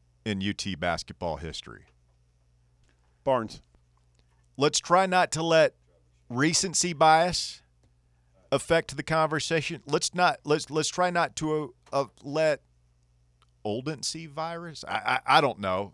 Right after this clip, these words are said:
Speaker 1: uh, bias, it, it affect the conversation this afternoon. Let's break it down. We'll pull up the numbers and let you decide. We'll put the poll in the field as well.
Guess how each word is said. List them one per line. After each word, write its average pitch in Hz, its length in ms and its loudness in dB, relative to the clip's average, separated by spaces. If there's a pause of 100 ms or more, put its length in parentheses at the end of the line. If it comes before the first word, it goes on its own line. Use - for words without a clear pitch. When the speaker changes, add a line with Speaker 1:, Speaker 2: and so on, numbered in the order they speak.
Speaker 1:
uh, 92 140 -4
bias, 120 480 -2
it, 120 240 -6
it 113 160 -8 (240)
affect - 480 -4
the - 60 -6
conversation 123 800 -2
this 117 180 -8
afternoon. 117 540 -4 (580)
Let's 139 320 0
break 165 340 0
it 113 160 -8
down. 123 300 0
We'll 120 80 -6
pull 151 220 0
up - 160 -2
the 110 80 -4
numbers 110 500 -4
and 101 80 -8
let 107 240 -4
you 107 140 -6
decide. 90 420 -6
We'll 107 120 -8
put - 140 -8
the 123 60 -20
poll 143 240 -10
in 127 60 -8
the 104 80 -10
field 110 320 -12
as - 120 -14
well. 95 360 -14